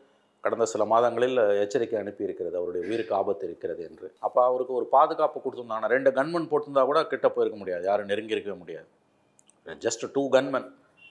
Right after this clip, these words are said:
அவங்கள வந்து சேவ், அவரை சேவ் பண்ணிருக்கலாம். பி ஜே பியில இந்து, இந்துத்துவ அமைப்பு தலைவர்களுக்கு குக்கிராமங்கள்ல கூட நிறைய பாதுகாப்பு கொடுக்குறாங்க. இப்ப உதாரணத்துக்கு நீங்க வந்து ஏதோ திருநெல்வேலி மாவட்டத்துல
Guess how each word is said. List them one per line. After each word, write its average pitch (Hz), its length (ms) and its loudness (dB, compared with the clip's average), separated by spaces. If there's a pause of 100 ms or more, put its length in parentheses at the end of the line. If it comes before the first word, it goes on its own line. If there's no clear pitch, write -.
(140)
அவங்கள 104 300 2
வந்து 107 300 2
சேவ், 113 180 6
அவரை 95 280 4
சேவ் 113 220 4
பண்ணிருக்கலாம். - 580 -8
பி 110 120 -2
ஜே 123 120 4
பியில 139 400 4
இந்து, 131 260 -2
இந்துத்துவ 131 440 0
அமைப்பு 120 360 2
தலைவர்களுக்கு 117 640 2 (100)
குக்கிராமங்கள்ல 127 720 4
கூட 95 420 -2 (100)
நிறைய 135 340 2
பாதுகாப்பு 123 520 2
கொடுக்குறாங்க. 85 340 -12 (160)
இப்ப 82 220 -4 (100)
உதாரணத்துக்கு 110 760 2 (720)
நீங்க 104 200 -4
வந்து 104 420 2
ஏதோ 104 160 0
திருநெல்வேலி 104 520 0
மாவட்டத்துல 95 600 -2